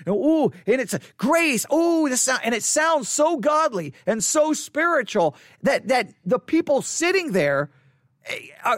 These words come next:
can't even see in many cases, but you're not getting anything actually biblical. You're not, this is not even actually anything to do with historical Christianity. This is just a,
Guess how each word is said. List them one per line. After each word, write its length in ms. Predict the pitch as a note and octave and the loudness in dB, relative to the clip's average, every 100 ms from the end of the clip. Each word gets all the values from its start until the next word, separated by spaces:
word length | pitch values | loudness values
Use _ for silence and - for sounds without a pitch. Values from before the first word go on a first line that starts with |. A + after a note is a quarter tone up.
| - | -4
can't 400 | - - E4 E4+ | -12 -2 0 0
even 320 | F4 C#4+ C4 | 0 0 -2
see 420 | G#3 - E4+ F#4 F4 | -2 0 2 2 2
in 80 | |
many 200 | C#4 B3 | 0 -2
cases, 340 | G#3 A#3+ A3+ A3+ | -2 -2 -4 -6
but 200 | C4+ D4+ | -6 -4
you're 120 | D4 | -2
not 260 | D4+ D4+ B3+ | 0 0 -2
getting 340 | D4+ D4 C4+ | -4 -6 -8
anything 400 | C#4+ C#4+ C#4+ B3+ | -12 -12 -14 -12
actually 480 | - B3 - C4 C4 | -8 -8 -8 -10 -6
biblical. 800 | F#3 - B3+ C4 A#3+ B3 A#3+ F#3 _ _ _ | -4 0 2 2 0 2 2 0 _ _ _
You're 200 | G#3+ C#4+ | -2 0
not, 180 | C#4+ - - | 0 -2 -2
this 220 | C4 B3 | -4 -2
is 80 | C4 | -2
not 160 | C#4 | -2
even 160 | C#4 C4 | -2 -2
actually 320 | B3+ - B3+ | -2 -6 -10
anything 220 | A#3 B3 | -8 -2
to 80 | A3 | 0
do 180 | F3+ A#3+ | 0 0
with 160 | A3+ | 0
historical 520 | F#3+ G#3 B3 A#3+ G#3+ G#3+ | 0 -2 0 2 2 -2
Christianity. 920 | A3 G#3 - F3+ A#3 D#4+ F3+ A2 - _ _ _ _ - | 0 0 -2 -2 0 0 -2 -4 -14 _ _ _ _ -6
This 220 | C#4 C4+ | -4 -2
is 140 | C#4 | -4
just 400 | F#3+ B3 A#3+ - _ _ _ _ _ - | -4 -2 -2 -4 _ _ _ _ _ -2
a, 120 | G#3+ | -2